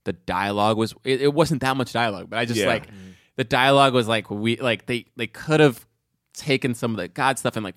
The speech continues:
Speaker 1: put it in a little bit more clearly in the beginning so that
Speaker 2: Mm-hmm.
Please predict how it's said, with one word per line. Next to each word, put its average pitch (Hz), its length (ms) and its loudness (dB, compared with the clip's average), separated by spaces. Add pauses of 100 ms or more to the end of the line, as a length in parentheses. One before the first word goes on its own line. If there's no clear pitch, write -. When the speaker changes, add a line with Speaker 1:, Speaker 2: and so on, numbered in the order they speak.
(120)
Speaker 1:
put 240 200 0
it 214 80 2
in 185 80 0
a 156 80 2
little 135 360 2
bit 131 120 0
more 123 140 -2
clearly 120 440 -2
in 113 80 -2
the 107 60 -2
beginning 107 460 -6
so 110 160 -8
that 95 220 -6
Speaker 2:
Mm-hmm. 156 120 -8